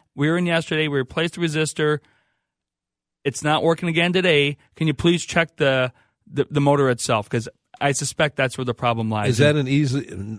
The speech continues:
Speaker 2: relatively easily thing to be checked?
Speaker 1: Yeah, if you go to your certified
Speaker 2: Yeah.
Speaker 1: shop or mechanic, they should, you know, with a voltmeter, be able to, uh, perform that test.
Speaker 2: All right. So there you go, Tom. All right. Six five one, nine eight nine, nine two two six is open. You can call. Bruce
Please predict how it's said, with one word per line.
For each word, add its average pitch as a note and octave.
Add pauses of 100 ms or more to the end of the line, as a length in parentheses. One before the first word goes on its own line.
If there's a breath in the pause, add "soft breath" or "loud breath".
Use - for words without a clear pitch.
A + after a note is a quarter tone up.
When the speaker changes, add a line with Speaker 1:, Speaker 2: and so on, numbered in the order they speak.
Speaker 2:
relatively B2
easily A2+
thing A#2
to G2
be G2
checked? A2+
Speaker 1:
Yeah, D#3 (100)
if -
you A3
go G#3
to F3+
your E3+
certified D#3 (100)
Speaker 2:
Yeah. G#2
Speaker 1:
shop C3+
or C#3
mechanic, B2+
they C#3+
should, C3
you C3
know, B2
with B2
a B2 (300)
voltmeter, C3
be B2
able A#2
to, G#2+
uh, G2+ (160)
perform B2
that G#2+
test. G#2
Speaker 2:
All C#3+
right. B2
So -
there A2
you G#2+
go, B2
Tom. D2+ (680 soft breath)
All B2+
right. A2
Six D3
five C#3+
one, C#3
nine C3+
eight B2+
nine, B2
nine A2
two A2+
two G#2+
six G#2
is G2+
open. G#2+
You F#2+
can F2
call. G#2
Bruce C#3+